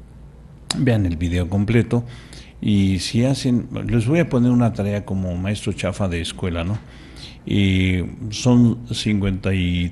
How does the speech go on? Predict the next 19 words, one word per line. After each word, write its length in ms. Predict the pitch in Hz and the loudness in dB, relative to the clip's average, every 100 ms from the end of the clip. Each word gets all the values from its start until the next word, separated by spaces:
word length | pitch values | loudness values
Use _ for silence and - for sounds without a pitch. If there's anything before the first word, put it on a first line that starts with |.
| - | -2
tres 240 | 127 135 | 2 4
minutos, 960 | 113 98 101 - 131 - - - - 120 101 | 4 4 2 -2 -4 -4 -10 -10 -12 -12 -12
cincuenta 760 | - 101 95 98 92 - 95 | -6 -4 -2 -2 -4 -2 -2
y, 540 | 92 90 90 87 87 92 | 0 0 0 -2 -2 -4
sí, 260 | - 143 - - - - - - | 0 0 0 -10 -18 -20 -20 -10
cincuenta 420 | - 104 98 104 | -2 0 0 -2
y 40 | |
tres 220 | 92 117 | 0 2
minutos 520 | 113 104 104 - 98 - | 4 2 0 -2 -4 -4
los 220 | 95 - | -4 -4
que 140 | 110 | -8
tiene 460 | - 123 104 98 87 - - - - - - | -6 0 2 2 -2 -10 -20 -20 -20 -20 -14
el, 560 | - 92 95 90 92 92 - | -6 -2 -2 -4 -6 -8 -6
el, 240 | 110 101 - - | -4 -4 -6 -10
el 520 | 110 104 101 95 92 | -6 -4 -4 -4 -4
video. 460 | 95 127 135 117 101 - - - - - - | 0 2 6 4 2 -4 -20 -20 -20 -20 -6
Entonces 540 | 117 107 127 123 131 113 | -2 0 0 0 -2 0
me 140 | 101 | 0
hacen 480 | 101 - 107 101 | -2 -2 0 0